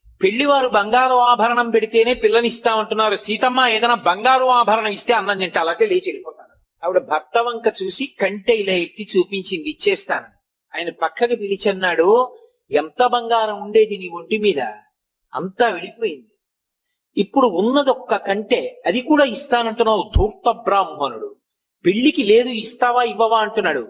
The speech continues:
"ఇవ్వనను, ఏమవుతుందో?" అన్నాడు. "వద్దు, విష్ణు స్వరూపాయ బ్రాహ్మణాయ తుభ్యం నమః, విష్ణు స్వరూపంగా అన్నం పెడుతున్నాను, బ్రాహ్మణుడని కాదు,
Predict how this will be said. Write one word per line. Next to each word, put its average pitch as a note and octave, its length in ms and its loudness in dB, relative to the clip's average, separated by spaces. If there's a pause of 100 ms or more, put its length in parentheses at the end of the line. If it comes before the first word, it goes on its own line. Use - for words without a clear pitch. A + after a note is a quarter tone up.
"ఇవ్వనను, E3 640 -6
ఏమవుతుందో?" E3 520 -4
అన్నాడు. - 640 -12
"వద్దు, - 380 -2 (1000)
విష్ణు E3+ 340 -2
స్వరూపాయ A#3+ 800 0
బ్రాహ్మణాయ F#3+ 720 0
తుభ్యం F3+ 480 -6
నమః, D#3+ 300 -2 (260)
విష్ణు F3 320 -6
స్వరూపంగా A#3+ 680 -2
అన్నం G#3+ 300 -2
పెడుతున్నాను, G3+ 480 0
బ్రాహ్మణుడని G3+ 720 0
కాదు, - 300 -6